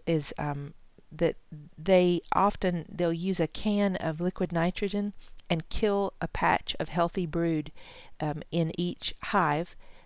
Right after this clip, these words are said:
put 'em all back together, and then count in that patch of killed brood in twenty-four hours what percentage is removed, and then they use those as, uh, the, the breeders.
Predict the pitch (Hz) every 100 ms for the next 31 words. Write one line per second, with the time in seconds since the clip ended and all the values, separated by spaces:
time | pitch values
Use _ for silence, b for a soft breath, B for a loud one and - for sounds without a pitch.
0 | - - 202 196 196 190 180 160 151 160
1 | b b b 175 175 165 - - 214 202
2 | - - b b b b - 196 190 180
3 | - - 202 - 175 - 202 185 165 185
4 | 185 180 165 156 B B 175 160 - 196
5 | 190 180 165 170 151 147 - B - -
6 | - 170 - 196 180 170 156 - 156 160
7 | 160 160 170 135 120 - - - 170 165
8 | 165 160 156 160 156 151 165 160 151 -
9 | 160 160 160 156 - - 143 143 147 -
10 | - 139 131 - - 143 143 135 - -
11 | 156 143 160 151 131 -